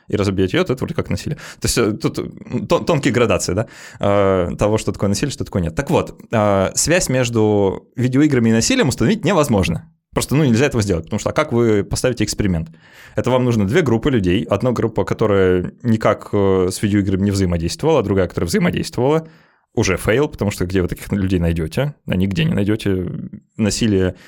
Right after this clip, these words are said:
даже если не в видеоиграх, то в медиа, оно абсолютно повсюду, и мы все так или иначе субъекты этого воздействия. А, а потом, да, вот вы, м, одной группе предложите поиграть, не знаю, Grand Theft Auto, да, там, пятую часть,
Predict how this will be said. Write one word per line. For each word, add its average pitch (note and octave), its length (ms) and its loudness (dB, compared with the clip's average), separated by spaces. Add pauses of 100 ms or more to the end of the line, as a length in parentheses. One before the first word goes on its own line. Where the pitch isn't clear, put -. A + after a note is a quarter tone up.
(120)
даже G#2 180 0
если G#2 140 0
не G2+ 100 2
в - 20 -2
видеоиграх, A2+ 460 0
то - 100 -4
в F2 60 -2
медиа, G#2+ 280 0
оно F2+ 100 0
абсолютно - 320 -6
повсюду, C#3 340 -2
и F#2 60 0
мы F#2 100 0
все F#2+ 460 -2 (100)
так - 180 -6
или F#2 80 0
иначе G#2 220 -2
субъекты G2 440 -4
этого F2+ 440 -2
воздействия. - 500 -6 (580)
А, F#2+ 520 0
а - 60 -2
потом, G#2+ 480 -2
да, G#2 160 0
вот G2+ 160 0
вы, G2+ 400 2 (340)
м, G2 320 -8
одной G#2+ 320 2
группе G2+ 260 0
предложите G2+ 460 0
поиграть, F#2+ 560 0
не F#2+ 80 -6
знаю, F#2+ 320 -4 (720)
Grand G2 200 0
Theft F#2+ 200 -2
Auto, - 280 -6
да, - 220 -4 (220)
там, - 140 -6
пятую - 240 -4
часть, - 260 -10